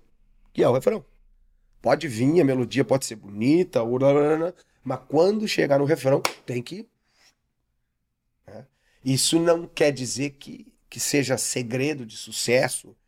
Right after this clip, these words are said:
ou não, né? É, recentemente, um cara me mostrou uma música, não, não vou falar porque, pra não ser, é, antiético, né? O cara me mostrou uma música, disse, "Andrei, tá aqui essa música, essa música tá, tem uma banda daqui que tá,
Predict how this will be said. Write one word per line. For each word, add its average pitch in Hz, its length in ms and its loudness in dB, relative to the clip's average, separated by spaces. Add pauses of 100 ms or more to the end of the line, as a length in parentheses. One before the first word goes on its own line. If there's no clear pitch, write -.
(420)
ou 147 300 4
não, 135 340 2 (580)
né? 117 280 -4 (260)
É, 104 160 -8
recentemente, 139 760 -2 (1300)
um 120 80 -2
cara 135 240 6
me 135 100 2
mostrou 131 380 0
uma 127 140 2
música, 131 500 2 (840)
não, - 120 -20 (100)
não 104 80 -20
vou 95 240 -20
falar 139 320 -10
porque, 123 260 -20 (140)
pra 113 100 -10
não 113 120 -10
ser, 107 280 -20 (380)
é, 107 320 -8
antiético, 110 460 -6
né? 110 80 -16 (500)
O - 40 -20
cara 131 140 0
me 156 120 2
mostrou 156 340 2
uma 165 80 -2
música, 151 180 -10
disse, - 160 -8
"Andrei, 170 280 -2
tá 143 140 -6
aqui 156 180 -2
essa 151 180 -2
música, 135 320 -10
essa - 160 -14
música 131 300 -2
tá, - 240 -10 (180)
tem 139 100 -6
uma 147 140 -2
banda 139 300 -4
daqui 131 340 -20
que - 80 -20
tá, - 160 -18